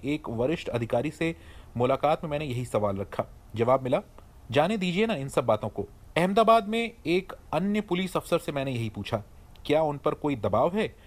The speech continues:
वो कार्रवाई क्यों नहीं करते?" जवाब मिला, "हम किसी के मात्र गोरक्षक होने पर कार्रवाई नहीं कर सकते, लेकिन अगर वो व्यक्ति कानून तोड़ता है तभी उस पर कोई कार्रवाई की जा सकती है।"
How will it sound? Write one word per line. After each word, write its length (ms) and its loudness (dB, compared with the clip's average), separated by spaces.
वो 60 2
कार्रवाई 480 2
क्यों 160 0
नहीं 160 -4
करते?" 380 -4
जवाब 240 6
मिला, 200 2
"हम 160 4
किसी 280 -4
के 120 -2
मात्र 380 -2
गोरक्षक 580 0
होने 140 0
पर 160 0
कार्रवाई 500 0
नहीं 180 2
कर 120 2
सकते, 360 -4
लेकिन 200 0
अगर 140 2
वो 140 2
व्यक्ति 240 -2
कानून 380 0
तोड़ता 360 2
है 240 0
तभी 200 6
उस 120 -2
पर 120 4
कोई 200 -2
कार्रवाई 480 2
की 100 -4
जा 140 0
सकती 300 -6
है।" 300 -8